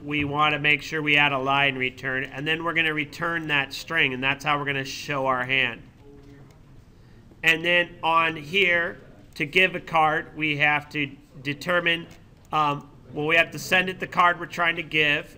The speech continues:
and what hand we're handing it to. And then if it doesn't contain the card, we're just gonna return a false. If it does, we remove the card, add it to the other hand, and then we return a true, which means we're successful.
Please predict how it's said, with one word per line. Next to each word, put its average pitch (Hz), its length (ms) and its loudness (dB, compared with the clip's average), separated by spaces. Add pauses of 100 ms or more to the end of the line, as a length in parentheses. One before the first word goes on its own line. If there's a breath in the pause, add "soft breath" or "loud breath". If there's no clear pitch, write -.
and 147 520 0
what 156 260 -2
hand 165 400 2
we're 170 140 -4
handing 147 380 0
it 123 160 -6
to. 127 280 -6 (600 loud breath)
And 160 180 2
then 175 100 0
if 175 140 0
it 147 220 -4
doesn't 196 500 0
contain 156 480 -2
the 147 80 -4
card, 147 480 0
we're 143 80 -8
just 147 220 -8
gonna 160 180 -4
return 147 400 -4
a 135 60 -4
false. 143 640 -2 (460 soft breath)
If 156 200 -2
it 160 300 -4
does, 165 720 2 (500)
we 151 200 0
remove 160 480 2
the 165 80 -4
card, 151 600 2 (120)
add 165 240 4
it 165 120 -6
to 147 100 -12
the 147 140 2
other 147 220 0
hand, 135 540 2
and 139 180 -6
then 170 220 2
we 160 140 -4
return 147 440 -4
a 139 60 -6
true, 143 340 -4
which 131 240 -8
means 117 260 -8
we're 120 160 -10
successful. - 760 -12